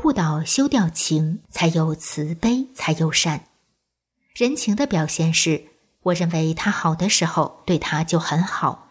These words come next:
我不满意的时候对他就是恶。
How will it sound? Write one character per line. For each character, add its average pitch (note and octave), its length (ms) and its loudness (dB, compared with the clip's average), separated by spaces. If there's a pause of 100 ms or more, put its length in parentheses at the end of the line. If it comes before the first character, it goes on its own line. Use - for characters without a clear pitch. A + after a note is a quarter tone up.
(260)
我 A3 100 4
不 D#4 180 2
满 D#3+ 280 0
意 B3 100 2
的 E3 140 0
时 D#3 160 0
候 - 360 -2
对 E3+ 140 2
他 D#3+ 300 -4
就 E3 180 0
是 - 240 -2
恶。 A#3+ 300 0